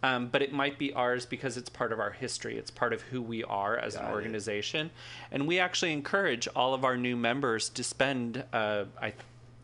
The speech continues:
Speaker 1: oh no, um, it's <laughs> somewhere between, uh, eight and ten hours in archives through their initiates process, um, learning about our history and learning who we are, because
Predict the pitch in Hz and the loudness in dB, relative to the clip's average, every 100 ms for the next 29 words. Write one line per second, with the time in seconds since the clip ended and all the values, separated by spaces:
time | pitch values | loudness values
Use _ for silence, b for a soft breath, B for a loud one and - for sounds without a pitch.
0 | - - - - - 104 104 101 104 B | -20 -20 -20 -12 -6 -2 0 0 -2 B
1 | B B - 135 135 131 135 147 135 - | B B 4 6 6 2 0 0 0 2
2 | 151 160 147 135 135 - 131 127 123 123 | 2 4 4 4 0 0 0 2 0 -2
3 | - - - 123 113 - - 135 156 - | -8 -20 -4 0 2 0 0 -2 -2 -2
4 | 131 123 123 135 139 143 113 123 131 120 | 0 -2 -4 -2 0 0 2 2 2 2
5 | 110 - 123 131 120 123 127 113 107 107 | -2 -4 -4 -2 0 0 2 2 2 0
6 | - 120 120 113 110 110 117 117 - 110 | -4 0 0 2 0 0 -2 -4 -2 -4
7 | 113 - - 110 101 110 95 104 - B | -6 -4 2 2 2 0 0 0 -6 B
8 | B B B - 123 113 107 104 - - | B B B -4 0 2 0 -2 -8 -14
9 | - - - - - 147 131 185 185 113 | -20 -20 -20 -20 -16 -2 0 2 0 2
10 | 104 101 95 107 - 107 101 113 135 127 | 2 2 0 -2 -2 -4 -2 -2 -2 -2
11 | 120 110 104 98 98 113 - 117 113 110 | -4 0 2 0 0 -4 -2 0 0 -2
12 | - | -6